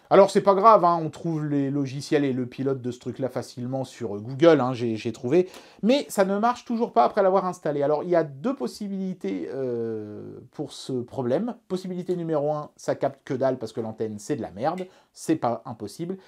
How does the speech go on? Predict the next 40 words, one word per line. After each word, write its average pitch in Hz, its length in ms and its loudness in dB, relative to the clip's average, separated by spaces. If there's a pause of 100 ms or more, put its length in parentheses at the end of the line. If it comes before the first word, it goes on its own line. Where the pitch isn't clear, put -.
(180)
Mais 170 120 2
à 220 100 8
mon 269 180 2
avis, 233 240 2
le 208 120 6
vrai 202 260 2
problème, 196 420 2
c'est 180 160 -6
que - 80 -14
ce 240 80 -4
truc-là, 185 540 -2
en 151 80 -6
fait, 196 320 -2 (360)
c'est - 200 -4
prévu 214 420 -4
pour 202 300 -2
la 185 160 2
T 190 260 4
N 185 200 0
T, 220 420 -4
euh, 123 1040 0
standard 190 680 2 (220)
et 165 80 -2
non 170 100 -4
pas 190 140 0
pour 180 140 -2
la 147 100 2
T 175 140 0
N 160 180 -2
T - 280 -6 (360)
H 190 300 -4
D. 208 260 -8 (580)
Et - 60 2
oui, 220 320 2
euh, 156 80 -2
il 160 80 2
y 170 40 6
a 165 40 4
encore 165 220 -2
pas, 208 280 2